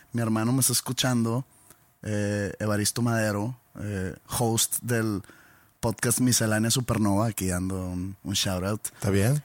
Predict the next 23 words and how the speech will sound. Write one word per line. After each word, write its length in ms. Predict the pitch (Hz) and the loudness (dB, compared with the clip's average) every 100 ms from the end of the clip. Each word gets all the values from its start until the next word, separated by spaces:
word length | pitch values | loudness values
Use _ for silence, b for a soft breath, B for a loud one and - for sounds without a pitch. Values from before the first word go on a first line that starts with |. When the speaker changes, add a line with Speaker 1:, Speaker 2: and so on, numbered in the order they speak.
| - | 0
Speaker 1:
Él 180 | 131 123 | 2 4
es 120 | 127 | 4
de 120 | 113 | 2
esos, 440 | 127 - 101 - - | 2 2 0 -2 -2
él 160 | 110 113 | -2 0
es 80 | 123 | 2
de 60 | |
esos 340 | 123 139 - - - | 2 2 0 -2 -6
usuarios 380 | - 113 117 135 | -2 0 2 2
de 60 | 139 | 2
Samsung 540 | - 143 131 117 117 b b b b b b b - | 4 4 2 2 -2 b b b b b b b -2
que 80 | 127 | 0
siempre 360 | 135 110 147 | 2 2 0
que 100 | - | 2
lo 120 | 147 | 4
veo 200 | 135 135 127 | 4 4 2
está 220 | - 123 | 2 2
mame 320 | 131 131 139 | 4 4 4
y 40 | |
mame 280 | 135 123 127 | 2 2 2
con 120 | 131 120 | 2 0
su 60 | |
Samsung. 440 | 107 127 135 104 | 0 0 0 -2